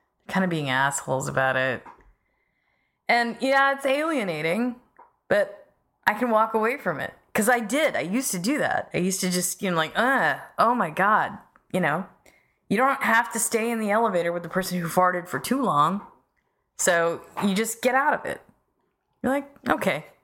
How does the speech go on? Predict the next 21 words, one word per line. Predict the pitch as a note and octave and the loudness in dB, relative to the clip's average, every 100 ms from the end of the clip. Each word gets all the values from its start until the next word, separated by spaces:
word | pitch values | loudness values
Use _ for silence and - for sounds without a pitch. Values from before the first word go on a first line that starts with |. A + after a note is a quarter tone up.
| _ _ _ | _ _ _
you | A3 | -2
can | C4+ | 0
have | A3 | 0
that | F3+ - | 0 0
crappy | F3+ D3 D3 | 0 0 -2
delusion. | C3 C3 C#3 D3+ D3+ E3 _ | -4 -2 -2 -2 -2 -4 _
I'm | - | -2
gonna | G3+ | 0
go | E3 D3+ | 2 0
over | D3 | -2
here." | - - - _ _ _ _ _ _ _ _ _ _ _ _ - | -8 -10 -14 _ _ _ _ _ _ _ _ _ _ _ _ -2
So | F3 D#3 D#3+ - - - | 0 0 -2 -10 -20 -10
sometimes | - - F#4 E4+ D4+ B3 | -4 -2 0 2 2 2
they | A#3 | -2
need | G#3+ F#3+ | -2 -2
to | |
be | E3 | -2
checked | D3+ - C#3+ D3 - | -2 0 0 -2 -2
because, | E3+ F#3 E3 D#3+ - _ _ _ _ _ _ _ - | -4 -2 -2 -4 -10 _ _ _ _ _ _ _ -2
you | F#3+ | 0
know, | D3+ | 0